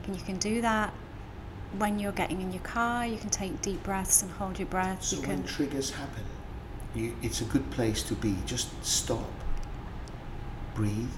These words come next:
Speaker 2: How often should one breathe? For how long? You say a minute, five minutes? Because
Speaker 1: I
Speaker 2: I've... I, I get it.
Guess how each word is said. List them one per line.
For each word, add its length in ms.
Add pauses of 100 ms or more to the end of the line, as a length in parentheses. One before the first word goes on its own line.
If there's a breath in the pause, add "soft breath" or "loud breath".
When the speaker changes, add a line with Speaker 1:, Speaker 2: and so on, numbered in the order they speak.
(180)
Speaker 2:
How 260 (580)
often 260
should 200
one 200
breathe? 200 (440)
For 120
how 180
long? 400 (500)
You 60
say 180
a 120
minute, 240
five 340
minutes? 440 (800)
Because 240
Speaker 1:
I 160
Speaker 2:
I've... 240
I, 160 (100)
I 160 (320)
get 160
it. 120